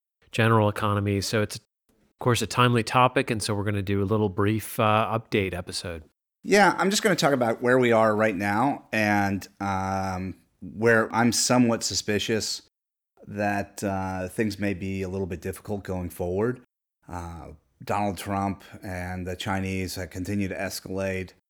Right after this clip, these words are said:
Speaker 2: uh, their talks with respect to trade. And I guess the fear is that, uh, the more it escalates, that the less likely it is that we're gonna have some sort of a resolution,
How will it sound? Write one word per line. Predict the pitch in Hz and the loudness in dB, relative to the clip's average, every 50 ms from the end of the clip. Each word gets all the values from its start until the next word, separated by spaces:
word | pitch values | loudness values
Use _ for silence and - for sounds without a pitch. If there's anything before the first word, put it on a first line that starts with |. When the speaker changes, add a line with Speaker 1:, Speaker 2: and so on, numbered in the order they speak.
| _ _ _ _ _ _ | _ _ _ _ _ _
Speaker 2:
uh, | - 92 90 87 90 90 90 90 | -10 -8 -6 -6 -6 -6 -6 -8
their | 85 - 98 92 90 | -6 -4 -4 -4 -4
talks | 87 - - 90 90 87 - - - | -6 -6 -6 -4 -4 -4 -6 -8 -10
with | 90 - - | -10 -10 -10
respect | 85 - - 95 90 - - | -10 -10 -8 -8 -8 -8 -10
to | 82 | -12
trade. | - - 98 90 92 101 104 104 104 104 - _ _ _ _ _ _ _ _ _ _ - | -8 -4 -2 0 2 2 2 2 0 -2 -6 _ _ _ _ _ _ _ _ _ _ -12
And | - 98 95 92 90 | -10 -8 -6 -6 -6
I | 90 | -6
guess | 87 101 - | -6 -6 -6
the | - - | -6 -8
fear | - - - 104 98 98 98 98 95 95 | -12 -10 -6 -2 0 2 2 2 2 2
is | 95 95 95 95 95 90 - - - _ _ _ _ _ - | 2 4 2 2 0 -2 -4 -8 -14 _ _ _ _ _ -12
that, | 101 95 101 92 90 92 92 92 87 - - | -4 -2 0 0 0 0 -2 -4 -6 -8 -6
uh, | - 98 92 92 92 92 92 90 | -4 -4 -4 -4 -4 -6 -6 -6
the | 85 101 98 | -4 -4 -2
more | 101 104 107 110 110 110 104 104 | 0 0 2 2 2 2 2 0
it | 87 | 0
escalates, | - 92 98 92 - - 104 101 98 98 95 95 98 92 - - - - - - - | -2 -4 -6 -6 -6 -6 -4 -2 0 0 0 0 -2 -4 -4 -6 -6 -6 -6 -8 -12
that | 107 98 98 98 95 95 95 92 - | -12 -8 -6 -4 -4 -4 -6 -8 -6
the | - 101 | -6 -6
less | 95 92 90 95 98 107 110 107 - - | -6 -6 -6 -4 0 2 2 2 0 -2
likely | 101 90 92 98 98 95 - 104 101 95 | -6 -6 -4 -4 -4 -4 -4 -4 -2 -2
it | 92 92 87 | -2 -4 -4
is | 92 92 92 92 87 | -6 -8 -8 -8 -8
that | - 101 95 | -8 -8 -8
we're | 82 95 | -6 -6
gonna | 90 95 90 | -6 -6 -8
have | 87 87 95 95 95 95 90 90 | -8 -8 -8 -8 -8 -8 -8 -8
some | - 110 101 | -8 -8 -8
sort | 95 - 110 101 92 | -6 -6 -6 -6 -6
of | 82 90 | -6 -8
a | 92 | -8
resolution, | 90 90 92 92 87 95 90 92 101 104 104 98 - - 107 95 92 90 90 90 | -6 -6 -8 -8 -8 -6 -6 -2 -2 0 0 -2 -2 -4 -4 -4 -6 -6 -8 -10